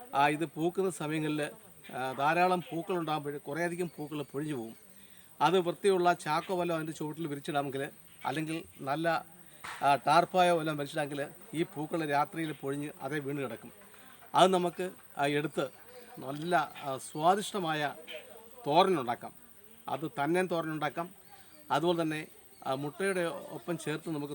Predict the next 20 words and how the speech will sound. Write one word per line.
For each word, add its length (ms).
തോരനുണ്ടാക്കി 420
കുടിക്കാം. 280
നമ്മുടെ 360
ആരോഗ്യത്തിന് 600
വേണ്ട 240
ഒട്ടനവധി 760
ഔഷധ 380
ഗുണങ്ങൾ 400
മുരിങ്ങയിൽ 480
അടങ്ങിയിട്ടുണ്ട് 480
എന്ന 180
കാര്യം 240
നമ്മൾ 180
ശ്രദ്ധിക്കണം. 440
പിന്നെ 160
മറ്റൊരു 380
കാര്യമുള്ളത്, 420
ഈ 100
മുരിങ്ങയുടെ 680
ഈ 120